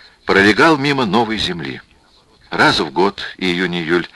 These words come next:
идут туда караваны судов во главе с ледоколом, везут новых зэков и провиант лагерям на год. На Новой Земле тоже были лагеря многие годы,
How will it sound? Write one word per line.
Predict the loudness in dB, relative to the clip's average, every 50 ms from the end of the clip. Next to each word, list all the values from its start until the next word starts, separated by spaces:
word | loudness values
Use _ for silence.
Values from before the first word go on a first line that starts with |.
| -20 -20 -20 -20 -20 -20 _ _ -2
идут | 0 2 4 4 2 2 _
туда | -2 0 2 4 2 2
караваны | 2 2 2 2 4 4 2 2 0 0
судов | -2 -4 -4 -2 0 0 0 0 0 -4 -6
во | -6
главе | -4 -2 0 0 0 0
с | -2 -2 -4
ледоколом, | -4 -2 -4 -4 -4 -2 -2 -2 -2 -2 -4 -8 -10 _ _ _ _ _ _ _ _ _ _
везут | -2 0 2 2 4 4 2 2 0 0
новых | 0 0 0 0 -2 -4 -4 -2
зэков | 2 2 2 2 2 0 -8 -10 -10 -14 -16 -18 _ _ -20 _ _
и | -4 -4 -4 -4
провиант | -4 -4 -2 -2 -2 0 0 0 0 0 0 -2 -4 -4
лагерям | -4 -4 -2 -2 -2 0 0 -2 -2 -4 -8
на | -8 -4 -4 -4 -4
год. | -4 -8 -14 -16 -20 _ _ _ _ _ _ _ _ _ _ _ _ _ _ _ _ _ _ _ -20 -20 -10 -4
На | -2 2 4
Новой | 6 8 8 8
Земле | 6 6 4 4 6 4 4
тоже | 4 4 6 6 6 6 6 4 2
были | 2 2 2 4 4
лагеря | 2 2 2 2 4 4 4 6 4 4
многие | 2 0 0 -2 -2 0 0 2 2 2
годы, | 2 2 0 0 0 0 -2 -4 -6